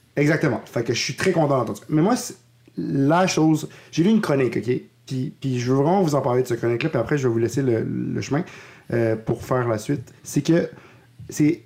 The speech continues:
une... je, je, je veux la citer parce que c'est quelqu'un qui enseigne à mon université, Nathalie Elgrabli-Lévy. Elle, elle a écrit une chronique qui s'appelle Le Traître, OK ? En parlant de Justin Trudeau. Puis je veux juste vous citer un passage. «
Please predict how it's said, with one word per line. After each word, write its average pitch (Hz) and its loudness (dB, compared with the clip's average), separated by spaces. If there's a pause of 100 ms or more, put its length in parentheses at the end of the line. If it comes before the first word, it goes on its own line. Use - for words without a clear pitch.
(180)
une... 151 0
je, - -4
je, 143 -4
je 147 0
veux 180 4
la 185 2
citer - 0
parce 160 -2
que 165 -2
c'est 160 -4
quelqu'un 165 2 (260)
qui - 0
enseigne 170 2
à 131 0
mon 139 2
université, 127 0 (140)
Nathalie 156 2 (320)
Elgrabli-Lévy. 139 0 (760)
Elle, 143 2
elle 151 2
a 156 4
écrit 160 2
une 202 4
chronique 156 2
qui - -10
s'appelle 139 0
Le 147 6
Traître, - -8 (400)
OK ? 135 0 (380)
En 165 0
parlant 156 2
de 147 2
Justin 123 0
Trudeau. - -6 (680)
Puis 147 0
je 131 2
veux 165 6
juste 214 2
vous 156 2
citer 139 0
un 156 2
passage. « - -4